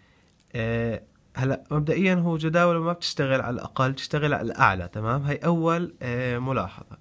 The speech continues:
إنه صارت عنده probability of X أكبر من percentile تسعين بالمية، كم تساوي؟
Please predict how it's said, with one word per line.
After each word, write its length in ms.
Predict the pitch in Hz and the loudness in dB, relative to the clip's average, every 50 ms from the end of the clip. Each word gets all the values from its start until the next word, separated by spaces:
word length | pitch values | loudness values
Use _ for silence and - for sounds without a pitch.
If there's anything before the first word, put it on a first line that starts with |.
| - | -10
إنه 120 | 110 113 113 | -10 -8 -4
صارت 280 | - 151 147 147 131 | 0 0 0 0 0
عنده 300 | 127 143 147 143 135 139 | 0 0 0 0 0 -2
probability 640 | 135 135 131 127 131 143 143 143 139 - 135 135 147 151 - _ _ _ - - _ _ _ _ - - | -2 -2 -4 -4 -2 -2 -4 -4 -4 -4 -4 -4 -4 -6 -10 _ _ _ -20 -20 _ _ _ _ -14 -14
of 60 | 120 - - - | -14 -8 -4 -2
X 300 | 139 143 - - - - - _ - | -2 -2 -4 -8 -14 -16 -16 _ -6
أكبر 520 | 156 156 - - 120 107 107 117 135 139 139 - - _ - | -6 -6 -4 -2 0 2 2 2 0 -4 -10 -16 -16 _ -4
من 280 | 120 117 110 110 104 - - - 123 123 | -2 -2 0 -2 -4 -6 -10 -14 -6 -4
percentile 720 | 127 123 123 - - 131 127 127 - 131 120 110 107 107 | -2 -2 -2 -2 -4 -6 -4 -2 0 0 0 0 -2 -4
تسعين 400 | - - - - 110 113 131 131 | -8 -12 -8 -4 -2 -2 0 0
بالمية، 460 | 123 123 117 117 113 113 104 98 98 98 | 0 -2 -2 -2 0 0 -2 -2 -4 -2
كم 220 | - 139 135 139 | 0 0 0 0
تساوي؟ 560 | 135 123 - - 107 98 95 98 117 147 156 | -2 -4 -2 -2 0 0 0 -2 -4 -4 -6